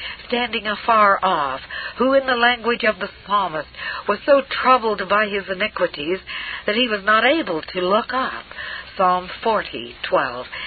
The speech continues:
"He dared not so much as lift up his eyes to heaven, but smote upon his breast, conscious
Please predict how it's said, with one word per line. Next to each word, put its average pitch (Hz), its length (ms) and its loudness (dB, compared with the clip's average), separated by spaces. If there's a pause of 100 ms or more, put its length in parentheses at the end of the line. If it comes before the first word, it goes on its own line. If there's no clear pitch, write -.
"He 165 220 -6 (140)
dared 202 380 2
not 220 260 0 (180)
so 180 160 4
much 233 340 0 (260)
as 175 200 0
lift 240 440 -2
up 254 220 2
his 185 240 -4
eyes 254 360 2
to 262 180 -2
heaven, 180 340 0 (360)
but 240 180 0 (180)
smote 233 400 0 (300)
upon 208 340 2
his 190 240 -4
breast, 175 520 2 (360)
conscious 190 560 0